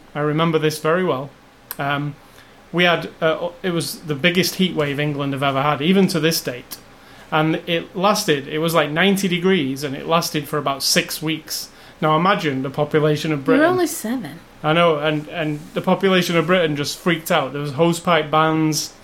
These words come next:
Speaker 1: the whole thing, uh, and they're not used to that.
Speaker 2: I'm sorry, hosepipe would be translated as, uh, your hose in the garden.
Speaker 1: Yeah, hosepipe.
Speaker 2: We don't call it hosepipe. Just for the Americans out there, your hose outside.
Speaker 1: So, um, what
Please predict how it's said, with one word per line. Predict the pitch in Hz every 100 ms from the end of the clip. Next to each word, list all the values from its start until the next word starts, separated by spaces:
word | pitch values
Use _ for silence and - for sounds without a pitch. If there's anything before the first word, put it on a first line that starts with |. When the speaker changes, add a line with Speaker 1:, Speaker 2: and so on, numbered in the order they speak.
| - - - - - -
Speaker 1:
the |
whole | 165 165
thing, | 160 165 147 135 -
uh, | 170
and | 147 151 143 147 143
they're | 160
not | 160 147
used | 190 190
to | 226
that. | 220 233 -
Speaker 2:
I'm | 220
sorry, | 175 -
hosepipe | 214 214 208 214 202 233 -
would | 196 175
be | 190 190
translated | - 180 180 190 180
as, | - 170 170 165 -
uh, | 175 170 170 160 160 160 160 -
your | 170 160 160
hose | 175 190 175
in | 160
the | 160
garden. | 151 139 180 - - - -
Speaker 1:
Yeah, | 185 127
hosepipe. | - 151 135 143 131 151
Speaker 2:
We | 202
don't | 196
call | 185 175
it | 175
hosepipe. | - - - - - -
Just | 202 208
for | 240
the | 247
Americans | 196 180 185 180
out | 170 170
there, | 175 165 -
your | 190 196
hose | 196 196 208 190 - - -
outside. | 170 135 135 - -
Speaker 1:
So, | - - 175 160
um, | 160 151 151 - - - - -
what | 196